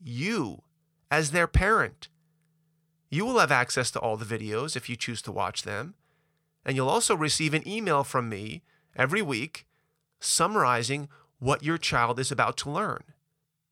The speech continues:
Prepwell Academy will let you know every step of the way what should be happening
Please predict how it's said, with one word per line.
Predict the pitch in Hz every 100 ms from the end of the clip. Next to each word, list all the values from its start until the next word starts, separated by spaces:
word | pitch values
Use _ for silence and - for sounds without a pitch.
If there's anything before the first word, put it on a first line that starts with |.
| _ _ -
Prepwell | 190 202 196
Academy | 196 185 170 170
will | 156 151
let | 165 -
you | 165
know | 170 160 131 -
every | 147 135 175
step | - 175 208
of |
the | 202
way | 208 117 98 - _ _ _ _ -
what | 127 151
should | - 147
be | 156
happening | 135 180 - 135 127